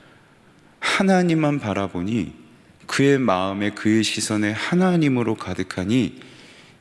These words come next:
기쁨에 넘쳐서 찬양할 수밖에 없어요. 그래서 우리는, 어,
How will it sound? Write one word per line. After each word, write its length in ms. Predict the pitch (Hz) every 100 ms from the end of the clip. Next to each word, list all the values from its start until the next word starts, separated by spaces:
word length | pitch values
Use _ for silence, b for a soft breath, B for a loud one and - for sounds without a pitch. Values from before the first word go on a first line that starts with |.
| _
기쁨에 640 | - 165 156 - 147 143 131
넘쳐서 720 | 113 92 - 95 - 127 - - - - _ -
찬양할 500 | - 165 156 143 127
수밖에 800 | - - - 90 - 107 135 - - - -
없어요. 420 | - 87 - - 82 - B B B B B B
그래서 380 | - 120 127 131
우리는, 520 | 117 110 110 113 107 - B B B B
어, 80 | B